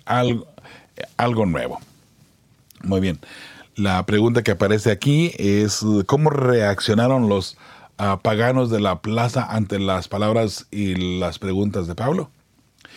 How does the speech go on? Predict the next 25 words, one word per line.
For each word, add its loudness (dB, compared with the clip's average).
Eh, -16
bien, -2
ellos 0
querían 2
saber 2
más 2
de 2
la 0
nueva 2
enseñanza 0
que -4
traía 0
Pablo. -2
Ahora, 2
recordemos 2
que 0
esta 0
gente 0
tenía, 2
ah, 0
dioses, -2
ah, -8
ídolos, 2
mucha 0
idolatría, 0